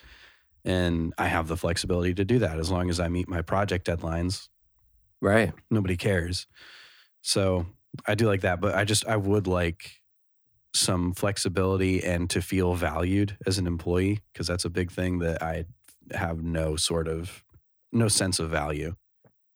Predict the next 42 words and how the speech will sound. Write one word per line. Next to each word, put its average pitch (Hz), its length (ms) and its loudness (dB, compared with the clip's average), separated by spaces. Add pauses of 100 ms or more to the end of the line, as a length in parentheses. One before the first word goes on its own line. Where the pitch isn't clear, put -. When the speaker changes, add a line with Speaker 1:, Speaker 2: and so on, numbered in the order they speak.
(220)
Speaker 1:
as 90 140 4
a 85 40 4
Speaker 2:
Yeah. - 20 2
Speaker 1:
freelancer. 85 680 -4 (920)
Speaker 2:
Yeah, 87 140 2
Speaker 1:
So 85 80 4
Speaker 2:
there's 82 200 4
no 104 220 6
point 92 280 2
of 87 80 0
feedback 87 560 0
or 82 40 2
anything 85 260 -2
like 82 200 -2
that. 85 240 0
Speaker 1:
Right. 82 480 0 (760)
Speaker 2:
Especially 101 320 2
Speaker 1:
So - 20 4
Speaker 2:
remote, 92 540 4
like 92 220 0
what 85 100 0
you're 76 100 0
doing, 90 280 0
yeah. 98 280 -2 (200)
Speaker 1:
Yeah, 107 340 2
my, 107 300 0
the 110 160 0
one 113 220 2
company 123 320 0
that 95 160 0
I 90 60 0
work 92 240 -2
for, 87 580 0
or 95 100 2
have 98 180 0
been 98 120 2
working 98 260 -2
for 98 200 0
the 90 100 0
longest, 92 720 0 (440)
I 95 180 -2
talked 101 380 -2